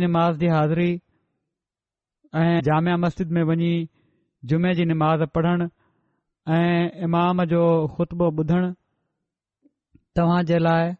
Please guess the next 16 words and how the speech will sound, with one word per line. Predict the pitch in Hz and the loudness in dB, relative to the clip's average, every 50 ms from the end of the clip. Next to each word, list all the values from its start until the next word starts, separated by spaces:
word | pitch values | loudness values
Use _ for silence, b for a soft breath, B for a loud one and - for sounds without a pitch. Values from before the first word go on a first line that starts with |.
| _ _ _ _ _ _ _ _ _ _ _ _ _ _ _ _ _ _ _ _ _ _ _ _ _ _ _ _ _ - | _ _ _ _ _ _ _ _ _ _ _ _ _ _ _ _ _ _ _ _ _ _ _ _ _ _ _ _ _ -2
توهان | 185 175 175 175 180 160 | 0 2 2 2 0 0
جي | 165 170 156 | 0 0 2
واپارن | 151 151 - - 170 170 175 180 180 180 180 180 180 180 - _ _ _ _ _ _ _ _ _ _ _ _ 240 208 - - | 0 0 0 0 0 0 0 0 -2 -2 -4 -6 -8 -10 -12 _ _ _ _ _ _ _ _ _ _ _ _ -20 -14 -6 -2
کان، | 175 180 180 180 180 175 180 185 - _ _ _ _ _ _ - | 0 0 2 2 0 0 -2 -6 -10 _ _ _ _ _ _ -2
ڪاروبارن | 165 165 170 180 185 165 175 175 175 175 180 180 180 - | 0 0 2 2 2 2 2 2 2 2 0 0 -2 -2
کان، | 180 180 175 175 175 170 170 - - 151 135 | -2 0 0 0 0 -2 -4 -6 -6 -4 -2
دنيا | 156 170 175 175 175 165 | 0 0 0 0 0 0
جي | 170 160 - | -2 -2 -2
ڪمن | 170 165 175 175 180 175 - | -2 0 0 -2 -2 -4 -4
کان | 170 180 175 170 165 165 170 b b b b b b _ _ | -4 -2 -2 -2 -2 -4 -6 b b b b b b _ _
هزارين | 147 156 160 160 190 196 196 196 196 196 190 175 165 | -4 -4 -2 0 0 0 0 0 0 -2 -2 -2 -2
لک | 185 - - | -4 -2 0
ڀيرا | 160 165 160 156 156 156 - - - 143 | 0 0 0 0 0 -2 -4 -6 -6 -4
وڌيڪ | 156 165 151 175 185 - 170 147 | -2 0 0 0 0 0 -2 -2
بهتر | 139 139 127 143 135 135 139 | -2 -2 -2 -2 -2 -2 -2
آهي. | 151 170 151 | -2 -2 -4